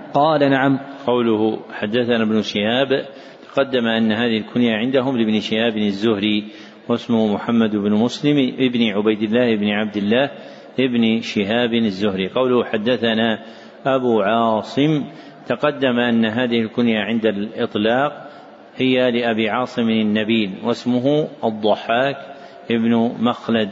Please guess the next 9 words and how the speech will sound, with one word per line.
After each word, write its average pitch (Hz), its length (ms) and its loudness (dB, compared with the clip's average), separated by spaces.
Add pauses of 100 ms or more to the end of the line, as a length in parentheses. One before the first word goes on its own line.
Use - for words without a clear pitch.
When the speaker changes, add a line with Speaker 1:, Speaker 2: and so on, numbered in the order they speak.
Speaker 2:
الشيباني، 107 800 -2 (380)
شيخ 143 340 -2
للبخاري، 110 840 0 (220)
ويروي 127 500 2
أيضا 117 260 0
البخاري 110 560 -2
عن 107 140 -2
رجل 139 460 0
عنه. 101 380 -4